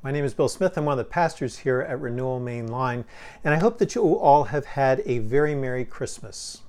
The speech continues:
And I hope also that you are able to continue enjoying your celebration over these next several days and, uh, weeks.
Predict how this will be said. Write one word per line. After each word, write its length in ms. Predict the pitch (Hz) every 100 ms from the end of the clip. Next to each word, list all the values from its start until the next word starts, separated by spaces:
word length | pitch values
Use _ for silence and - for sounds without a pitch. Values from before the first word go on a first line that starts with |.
| - - -
And 80 |
I 40 | 123
hope 220 | 220 226
also 360 | 185 214 - 123
that 220 | 120 -
you 160 | 147
are 180 | 180 135
able 280 | 147 139 147
to 320 | - 151 139
continue 720 | 123 147 123 - 240 170 139 277 - - -
enjoying 340 | 139 131 139
your 100 | 135
celebration 680 | 127 147 131 127 135 127 139
over 180 | 131 127
these 220 | 127 120
next 240 | 131 127 -
several 320 | 131 135 120
days 400 | 120 120 113 -
and, 260 | 120 113 - -
uh, 380 | 113 107 104 92 -
weeks. 420 | 123 - -